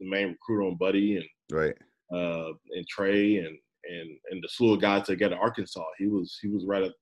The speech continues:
Speaker 1: top of, top of that. And Arkansas had a top, I think a top ten recruiting class this year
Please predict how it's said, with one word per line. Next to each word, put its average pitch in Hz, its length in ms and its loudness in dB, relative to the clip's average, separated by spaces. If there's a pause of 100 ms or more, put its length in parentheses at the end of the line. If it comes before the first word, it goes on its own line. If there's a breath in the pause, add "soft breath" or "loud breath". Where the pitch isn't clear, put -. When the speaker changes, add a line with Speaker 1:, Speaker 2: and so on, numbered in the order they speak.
Speaker 1:
top 107 240 -6
of, 82 100 -6 (360)
top 120 160 -6
of 85 140 -4
that. 87 180 -2
And 82 100 -10
Arkansas 104 360 -2
had 95 160 -2
a 85 100 -2 (120)
top, 101 180 -8
I - 720 -20
think 110 160 0
a 87 60 -4
top 98 340 -6
ten 98 500 0
recruiting 120 400 2
class 85 340 -6
this - 220 -12
year 85 240 -6